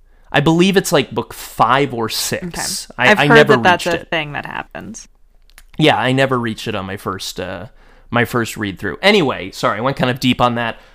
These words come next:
Speaker 1: I read those, and then I read, of course, uh, the, the, the, the, the twenty-fifth Hour, which was made into a, a movie, uh, with the title Twenty-fifth Hour because
Speaker 2: Mm-hmm.
Speaker 1: it's cleaner.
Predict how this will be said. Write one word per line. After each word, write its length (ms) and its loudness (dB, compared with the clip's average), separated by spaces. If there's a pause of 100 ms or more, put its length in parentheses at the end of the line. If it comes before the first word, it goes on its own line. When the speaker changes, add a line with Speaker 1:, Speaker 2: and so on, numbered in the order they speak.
Speaker 1:
I 80 -4
read 260 4
those, 420 4
and 180 0
then 200 2
I 640 4
read, 360 4
of 140 -6
course, 320 0
uh, 240 -4
the, 380 -8
the, 200 -6
the, 240 -10 (280)
the, 280 -12 (220)
the 100 -10
twenty-fifth 640 2
Hour, 560 4 (320)
which 160 -4
was 140 0
made 240 6
into 360 4
a, 280 2 (340)
a 120 2
movie, 640 6 (440)
uh, 200 4
with 120 0
the 60 -2
title 380 2
Twenty-fifth 640 4
Hour 480 2
because 240 -4
Speaker 2:
Mm-hmm. 80 -4
Speaker 1:
it's 80 -10
cleaner. 560 -2